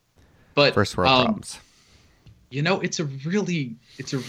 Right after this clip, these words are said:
Speaker 1: really well thought out experience. Google took a lot of what came out of, um, came out of Cardboard, and they really one-upped it. So the, the big thing is that you can take it on and off really quickly.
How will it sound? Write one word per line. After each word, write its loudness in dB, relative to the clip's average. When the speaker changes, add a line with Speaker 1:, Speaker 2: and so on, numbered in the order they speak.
Speaker 1:
really 0
well 4
thought -2
out -2
experience. -8
Google -4
took -6
a -2
lot 0
of -6
what -6
came -6
out -6
of, -10
um, -10
came -4
out -4
of -12
Cardboard, -6
and -10
they -8
really -2
one-upped -10
it. -16
So 0
the, 2
the -4
big -2
thing 0
is 2
that -4
you -8
can -4
take 0
it 2
on -2
and 0
off -2
really -4
quickly. -14